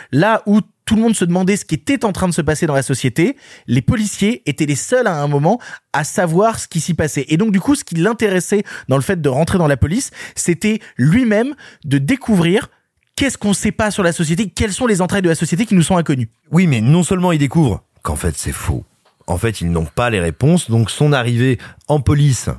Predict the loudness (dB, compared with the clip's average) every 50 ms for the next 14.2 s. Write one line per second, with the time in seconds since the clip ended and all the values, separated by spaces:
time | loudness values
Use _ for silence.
0 | -10 -10 -4 0 2 2 4 4 2 2 0 0 0 0 0 -2 -4 -2 -2 0
1 | 0 0 -2 -2 0 0 2 2 2 2 0 -2 -2 -2 -2 -2 0 0 -2 -2
2 | -2 -2 -2 0 0 2 0 0 0 0 -2 -2 -2 -2 -2 -4 -4 -2 0 0
3 | 2 2 0 0 0 -2 0 0 0 2 2 2 2 0 0 2 2 2 4 4
4 | 4 4 2 2 2 2 0 -2 -6 -12 -20 -20 -20 _ _ _ _ _ -12 -8
5 | -4 -4 -2 0 2 2 2 0 -2 -6 _ _ _ _ _ _ -2 0 0 0
6 | 0 -2 -6 -6 -4 -4 -6 -6 -6 _ -16 -20 -20 -16 _ -2 0 0 0 0
7 | 0 -2 -2 0 -2 -2 0 0 0 0 -2 -6 -14 -20 -20 -20 -14 -12 -6 -2
8 | -2 -2 2 2 2 2 2 0 -2 -6 _ -4 -2 0 0 2 2 0 0 0
9 | 2 0 0 0 -2 -10 -20 -20 -20 _ _ -6 -4 -2 -2 -2 -2 -2 -2 -2
10 | -2 -4 -12 -12 -8 -6 -6 -4 -2 -2 -4 -2 -2 -2 -2 -2 -2 -2 0 0
11 | 0 0 0 -2 -4 -6 -4 -4 -4 -6 _ _ _ -14 -8 -6 -2 -2 0 2
12 | 2 2 2 0 -2 -8 -18 -20 _ _ _ _ _ _ _ -14 -8 -8 -6 -4
13 | -4 -6 -4 -6 -6 -6 -4 -2 0 0 2 2 0 0 -2 _ -10 -6 -2 0
14 | 0 0 -2